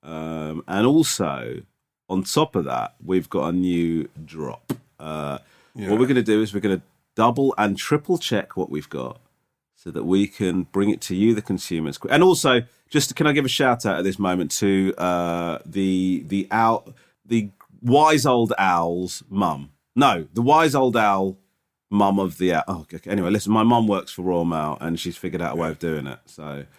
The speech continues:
Speaker 2: Wow.
Speaker 1: um,
Speaker 2: Shout out.
Speaker 1: so
Speaker 2: Shout
Speaker 1: she,
Speaker 2: out.
Speaker 1: she's now
Speaker 2: To the
Speaker 1: involved
Speaker 2: Queen
Speaker 1: in
Speaker 2: Owl.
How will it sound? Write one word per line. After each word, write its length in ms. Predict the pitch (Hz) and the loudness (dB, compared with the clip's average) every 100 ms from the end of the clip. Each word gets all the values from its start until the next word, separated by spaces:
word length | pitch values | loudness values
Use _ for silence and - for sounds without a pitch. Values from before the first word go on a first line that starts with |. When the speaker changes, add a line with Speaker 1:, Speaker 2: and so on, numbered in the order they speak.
| _ _ _ | _ _ _
Speaker 2:
Wow. 400 | 85 87 80 78 | 0 2 2 -2
Speaker 1:
um, 340 | 78 80 76 73 | -4 -4 -4 0
Speaker 2:
Shout 220 | 90 82 | 0 2
out. 240 | 82 80 _ | 0 -2 _
Speaker 1:
so 200 | - 85 | -14 -6
Speaker 2:
Shout 100 | 87 78 | -2 0
Speaker 1:
she, 60 | |
Speaker 2:
out. 140 | 95 95 | 0 0
Speaker 1:
she's 300 | 131 131 117 | 2 2 2
now 160 | 123 | 2
Speaker 2:
To 60 | 127 | 4
the 40 | 113 | 2
Speaker 1:
involved 180 | 110 | 4
Speaker 2:
Queen 200 | 165 156 | 4 4
Speaker 1:
in 60 | 147 | 2
Speaker 2:
Owl. 460 | 156 135 90 80 | 2 2 2 0